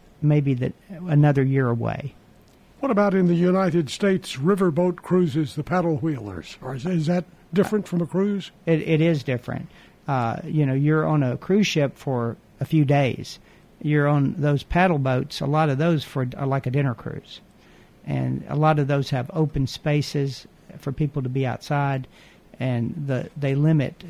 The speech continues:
Speaker 1: the interior, uh, uh, congregating. And I think that you'll see, you'll see more of those and, and less of the, uh, uh, types of cruises where you stay overnight.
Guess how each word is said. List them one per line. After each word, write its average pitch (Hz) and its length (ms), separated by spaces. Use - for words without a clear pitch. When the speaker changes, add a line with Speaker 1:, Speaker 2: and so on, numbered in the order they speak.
Speaker 1:
the 131 220
interior, 131 800
uh, - 240
uh, - 80
congregating. 123 800
And 135 200
I 127 60
think 151 320
that 127 320
you'll 151 180
see, 139 540
you'll 151 160
see 147 180
more 143 240
of 120 120
those 147 520
and, 131 400
and 139 260
less 147 320
of 127 300
the, 123 340
uh, 50 180
uh, - 100
types 143 300
of 120 240
cruises 135 520
where 131 120
you 120 100
stay 135 380
overnight. 107 580